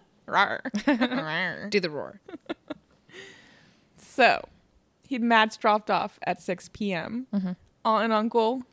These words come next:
Speaker 1: go on their merry way. They put in a movie. They watched Kill Bill two.
Speaker 2: Wow.
Speaker 1: Wow.
Speaker 2: Weird.
Speaker 1: You didn't even know that. You didn't know in the
Speaker 2: <laughs> I
Speaker 1: beginning,
Speaker 2: didn't
Speaker 1: though.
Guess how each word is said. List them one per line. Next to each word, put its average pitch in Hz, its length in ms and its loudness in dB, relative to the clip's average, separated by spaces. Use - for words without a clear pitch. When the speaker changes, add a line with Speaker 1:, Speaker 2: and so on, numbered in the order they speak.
Speaker 1:
go 202 180 6
on 196 140 4
their 196 140 0
merry 185 320 0
way. 165 380 -2
They 202 100 4
put 220 160 2
in 247 140 2
a 285 40 2
movie. 277 480 0
They 208 120 8
watched 214 320 4
Kill 202 220 2
Bill 196 200 0
two. 233 520 0
Speaker 2:
Wow. 220 480 0
Speaker 1:
Wow. 349 500 4
Speaker 2:
Weird. 254 320 4
Speaker 1:
You 339 80 4
didn't 339 160 -2
even 339 260 -2
know 339 240 0
that. 214 200 -2
You 233 100 2
didn't 202 200 4
know 156 120 -6
in 107 80 -8
the 123 60 -12
Speaker 2:
<laughs> - 20 -12
I - 20 -8
Speaker 1:
beginning, 175 240 0
Speaker 2:
didn't 180 140 0
Speaker 1:
though. - 180 6